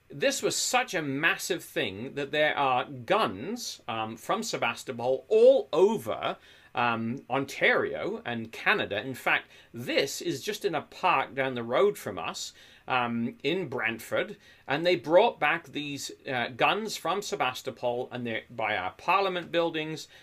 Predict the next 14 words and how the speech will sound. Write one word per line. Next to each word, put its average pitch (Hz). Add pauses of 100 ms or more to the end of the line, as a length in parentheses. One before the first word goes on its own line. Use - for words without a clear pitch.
(140)
They 113
are 101
in 101
a 110
little 117
park 156
in 107
Brantford, 151
Waterloo, 139
Guelph, 135
all 240
over 185
the 113
place, 107